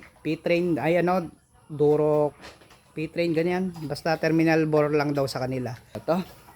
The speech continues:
So, order na nam-, orderin na natin ang Similia yan. So, ito, isa, isa sa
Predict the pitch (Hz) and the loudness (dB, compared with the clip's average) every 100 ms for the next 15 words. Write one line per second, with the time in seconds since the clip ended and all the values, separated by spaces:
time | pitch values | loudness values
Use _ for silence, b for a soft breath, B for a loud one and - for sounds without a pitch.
0 | - - - - 120 127 139 139 139 135 | -18 -14 -12 -6 -4 -2 -2 -2 -2 -2
1 | 135 147 131 143 143 143 139 139 139 143 | -2 -4 -2 -2 0 0 -2 -4 -4 -6
2 | 143 139 151 143 135 139 143 151 143 160 | -4 -4 -4 -4 -2 -2 -2 -4 -2 -2
3 | 165 175 165 175 165 190 - 175 190 180 | 2 2 4 2 2 0 2 2 6 6
4 | 196 | 4